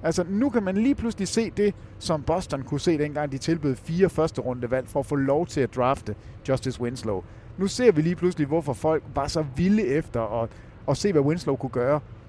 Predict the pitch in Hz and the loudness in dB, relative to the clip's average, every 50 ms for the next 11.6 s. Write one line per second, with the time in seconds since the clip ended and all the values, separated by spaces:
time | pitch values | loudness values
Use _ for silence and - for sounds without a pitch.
0 | - - - - 135 131 - 185 196 185 175 170 139 139 143 143 147 139 143 156 | -20 -8 -2 -2 -2 0 0 4 6 6 6 6 4 4 4 4 4 4 2 2
1 | 147 135 120 123 127 139 139 139 123 123 - 156 156 156 143 139 127 127 120 - | 2 2 0 0 0 -2 0 0 -2 -2 2 2 2 2 2 0 -2 -2 -4 -4
2 | 147 147 147 - - 139 139 - - 113 127 123 117 120 113 120 120 110 107 127 | 0 0 0 2 2 0 0 0 -2 -4 -4 -4 -2 -2 0 0 -2 0 0 0
3 | 135 123 95 - - - - - - - - - 151 151 147 135 143 135 123 - | 0 0 -2 -4 -8 -14 -18 -18 -18 -18 -14 -8 0 0 2 2 2 0 0 2
4 | - 196 202 196 147 135 - - 190 180 160 135 135 117 - 156 147 156 165 160 | 4 4 4 4 2 -2 2 4 4 4 4 2 -4 -4 -2 0 2 2 2 2
5 | - - 143 131 127 123 123 123 120 - - - - - - - - - - - | 0 0 0 0 0 0 -2 -6 -10 -10 -12 -16 -16 -16 -16 -16 -16 -16 -16 -12
6 | - - 214 226 202 190 151 139 143 160 156 - - 147 160 151 131 127 127 131 | -4 0 0 4 4 4 4 4 2 0 -2 2 4 4 4 4 4 4 4 4
7 | 127 - 202 190 208 - - - 143 135 110 135 170 202 190 - 143 120 113 117 | 2 2 2 0 0 0 2 4 4 4 4 2 0 0 0 0 0 0 0 0
8 | 117 123 135 147 139 - - - - - - - - 196 220 - 202 185 175 165 | 0 0 0 0 -2 -4 -8 -10 -12 -14 -14 -4 0 0 0 2 2 0 0 2
9 | 156 165 185 196 - - 151 - - 160 151 - - 240 220 - - 110 101 101 | 0 0 0 0 0 0 0 2 0 0 0 2 0 0 0 -2 -4 -4 -4 -4
10 | 101 - 117 117 127 127 180 190 196 - 170 175 175 156 131 120 117 110 107 107 | -4 -4 -4 -4 -2 2 2 2 2 2 2 4 4 4 4 4 2 -2 -2 0
11 | 113 143 165 - - 120 113 110 - 120 120 117 | 2 2 2 2 0 -2 -4 -2 0 0 0 0